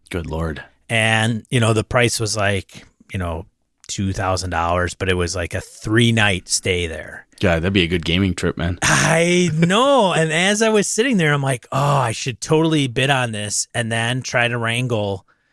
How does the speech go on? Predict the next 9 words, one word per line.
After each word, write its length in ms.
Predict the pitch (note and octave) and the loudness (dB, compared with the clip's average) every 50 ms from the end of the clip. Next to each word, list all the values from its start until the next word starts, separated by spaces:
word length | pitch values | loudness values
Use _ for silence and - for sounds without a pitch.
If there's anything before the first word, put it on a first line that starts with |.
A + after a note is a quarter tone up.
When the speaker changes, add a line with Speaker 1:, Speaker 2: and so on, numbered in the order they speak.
| _ _ _ _ | _ _ _ _
Speaker 2:
fifteen 720 | - - - D3 C3 - - - - C3 B2 B2 A#2+ A2+ | -10 0 2 2 2 0 -2 -6 -4 -4 -2 -2 -2 -4
people 680 | - - - A3+ - - G#2+ G2+ G2+ G#2 G#2 A2 - _ _ _ _ _ _ _ _ _ _ _ _ _ _ _ | -4 -4 -4 -4 -2 0 -2 0 0 0 -2 -4 -6 _ _ _ _ _ _ _ _ _ _ _ _ _ _ _
to 120 | - - B2+ | -4 -4 -2
go 240 | G#2 B2+ C3+ D3+ D#3+ | 2 4 4 6 6
to 80 | D3+ | 4
this 320 | C3 A#2+ A2+ G#2+ - - - | 2 0 0 -2 -4 -6 -6
thing 480 | - G#2+ G2+ G2 G2+ G2+ G2+ G2+ G2 F#2 | -4 -4 -4 -4 -4 -6 -6 -8 -8 -4
Speaker 1:
Mini 240 | - A2+ A2 G#2 G2+ | -2 0 0 0 -2
con. 400 | - - G#2+ G#2 G#2 G2+ G2+ F#2 | -2 -2 -2 0 0 -2 -2 -6